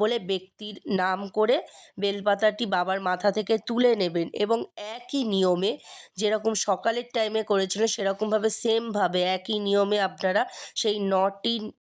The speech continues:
বেলপাতা নবার শরীরের সঙ্গে টাচ করিয়ে anti clockwise ঘোরাবেন,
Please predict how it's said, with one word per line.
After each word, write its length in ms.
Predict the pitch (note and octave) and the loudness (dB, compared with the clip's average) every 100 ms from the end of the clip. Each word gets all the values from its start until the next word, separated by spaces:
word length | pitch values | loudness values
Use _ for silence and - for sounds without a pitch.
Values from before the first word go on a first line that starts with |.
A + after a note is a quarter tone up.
| _ G#3 F#3 | _ -10 -2
বেলপাতা 560 | G3 G3 F#3+ G#3 G#3 A#3+ - - G#3 G3 | 0 0 0 0 0 -2 -4 -6 -2 0
নবার 400 | F#3+ F#3+ A3 B3 - - - - - _ _ | 2 4 2 0 -6 -20 -20 -20 -20 _ _
শরীরের 600 | - A#3 G#3+ A3 A3+ A#3 - | -6 -2 -2 0 0 0 0
সঙ্গে 260 | A#3 A3+ A#3+ - | -4 -2 -4 -4
টাচ 260 | A3 G3 G#3+ - - | -2 -2 -4 -4 0
করিয়ে 300 | G#3+ A#3 A#3+ F#3+ | 0 2 0 0
anti 220 | F#3+ A3 - | -2 -4 0
clockwise 480 | G#3+ G3+ G#3 G#3+ G3 - | 0 2 2 0 -2 0
ঘোরাবেন, 380 | G3+ G3 A3 | 2 4 2